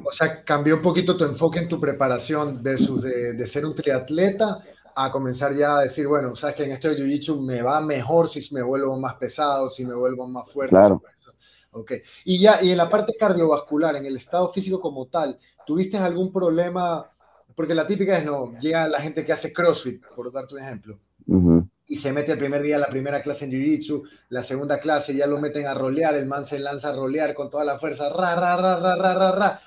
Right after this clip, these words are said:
Speaker 1: y lo deja el primer minuto que está con la lengua en el piso.
Speaker 2: Ajá.
Speaker 1: ¿Te pasó
Speaker 2: Pues
Speaker 1: lo mismo o nunca tuviste ese problema?
Speaker 2: No, más bien al revés. Yo diría que más bien entré con demasiado cardio y más bien hoy día tengo más problemas con el cardio que cuando entré.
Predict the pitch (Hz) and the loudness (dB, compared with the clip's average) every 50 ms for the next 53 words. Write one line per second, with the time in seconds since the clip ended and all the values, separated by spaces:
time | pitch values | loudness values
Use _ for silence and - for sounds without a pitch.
0 | - - _ - - 147 151 151 156 156 175 170 156 156 156 170 170 175 170 175 | -20 -20 _ -2 2 4 4 4 4 4 2 2 2 4 4 4 4 4 4 4
1 | 185 180 185 180 170 151 - 165 151 170 170 160 151 151 160 165 165 165 175 170 | 4 4 6 4 4 4 4 2 2 2 2 2 2 2 2 2 2 2 0 0
2 | 165 156 139 - _ _ _ _ _ _ _ _ _ - 196 190 - - - - | 0 -2 -4 -6 _ _ _ _ _ _ _ _ _ 6 6 6 6 4 4 6
3 | 95 98 87 82 80 82 82 - - - - _ _ - _ _ _ _ _ _ | 8 8 8 8 6 4 2 -4 -16 -20 -20 _ _ -20 _ _ _ _ _ _
4 | - 156 151 151 160 160 151 - - 202 185 - 247 233 220 220 262 294 294 302 | 0 0 0 2 2 0 0 2 6 8 10 10 10 6 4 2 0 0 -2 -2
5 | 311 330 349 285 160 175 170 170 180 185 185 196 190 175 160 165 160 165 165 156 | -4 -4 -4 0 2 2 4 4 4 4 4 2 2 2 0 0 0 -2 -6 -6
6 | 143 - 165 147 143 139 131 127 117 104 98 98 98 - _ _ _ _ _ _ | -6 -6 -8 -6 -4 -4 -2 -2 -4 -4 -6 -8 -8 -12 _ _ _ _ _ _
7 | - - - - - 123 135 135 123 - 107 117 117 117 117 127 139 143 139 123 | -16 -6 0 8 10 10 12 12 10 10 10 10 10 10 10 10 12 12 12 12
8 | 107 95 92 98 104 101 82 - - - - 98 107 110 110 120 120 117 - - | 12 12 12 12 12 10 10 6 0 6 10 10 12 12 12 12 12 10 10 10
9 | 131 127 123 - - 110 113 107 113 123 127 127 120 - 127 123 - - 123 123 | 10 10 10 10 10 10 10 10 10 10 12 10 12 12 10 8 10 10 10 10
10 | 120 113 113 107 95 90 82 - 113 110 117 117 - - 127 131 135 127 139 139 | 12 12 12 10 10 8 10 10 10 10 10 10 10 10 10 12 12 12 12 12
11 | 139 139 - _ - - 110 110 107 101 98 98 98 101 104 101 104 113 117 117 | 12 10 8 _ 6 10 12 12 12 12 12 12 12 12 10 12 10 10 10 12
12 | 120 120 120 110 123 123 123 120 - - 120 110 117 120 123 117 - - 117 113 | 12 10 10 12 12 12 12 10 10 8 8 8 10 8 8 8 10 8 10 10
13 | 117 117 117 - - 113 104 95 90 - 107 107 110 110 - 110 90 - 92 87 | 10 8 8 8 8 8 8 8 10 10 10 10 10 8 8 8 8 8 8 8
14 | 85 80 76 - - 87 80 | 8 6 4 4 4 2 2